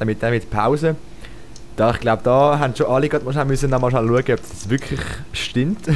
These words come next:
<laughs> Also auch ich hab gedacht, hey, eins zu null, das kann nicht sein. Dann ist es aber einfach weitergegangen mal. Ähm, es hat sogar noch einen Lattenschuss vom Tosin gegeben, der siebenundfünfzigsten. Also man ist knapp da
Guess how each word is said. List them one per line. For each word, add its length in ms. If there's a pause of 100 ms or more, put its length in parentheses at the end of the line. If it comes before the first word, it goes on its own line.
(180)
<laughs> 280
Also 220
auch 120
ich 200
hab 120
gedacht, 180
hey, 80
eins 200
zu 60
null, 80
das 120
kann 140
nicht 180
sein. 180 (1500)
Dann 120
ist 100
es 40
aber 180
einfach 220
weitergegangen 560
mal. 280 (440)
Ähm, 260
es 100
hat 180
sogar 240
noch 100
einen 120
Lattenschuss 580
vom 180
Tosin 300
gegeben, 320
der 80
siebenundfünfzigsten. 720
Also 180
man 120
ist 120
knapp 340
da 220